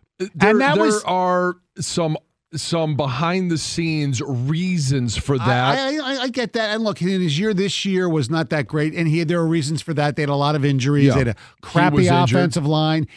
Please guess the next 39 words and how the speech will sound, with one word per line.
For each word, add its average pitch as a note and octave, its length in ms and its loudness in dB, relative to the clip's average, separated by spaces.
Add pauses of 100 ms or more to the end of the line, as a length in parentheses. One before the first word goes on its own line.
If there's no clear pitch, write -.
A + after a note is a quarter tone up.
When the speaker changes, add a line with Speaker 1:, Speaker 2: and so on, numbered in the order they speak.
Speaker 2:
He E3+ 220 -4
got D#3 200 0
injured. D3 300 0 (140)
I A3 180 -2
get F3 320 -2
that. G2 220 -10 (680)
I A#3 160 -10
just A#3+ 640 -6 (200)
don't G#3+ 440 -2
see F#3+ 840 -2 (460)
him G#3+ 640 -2 (320)
being G#3+ 420 0
the E3 120 -2
guy G3+ 600 0
that's F3+ 160 -2
gonna E3+ 220 -2
take - 340 -6
this F3 260 -4
team F3 480 -4 (300)
after F#3 400 -2
Goff F3 560 -2 (320)
into E3+ 240 -2
where F3 160 0
you E3 140 2
wanna D3+ 200 2
be. A#2 400 -2
That's, A3+ 340 -4
that's - 300 -6
my G3+ 140 -2
reason. G#3+ 340 -2 (200)
If F#3+ 120 -8
I C4 140 0
thought B3 240 -4
this G#3+ 160 -2
was G#3+ 100 -2
a E3+ 120 0
great, D3 580 -2
great F#3 300 -4
quarterback, F#3 640 -2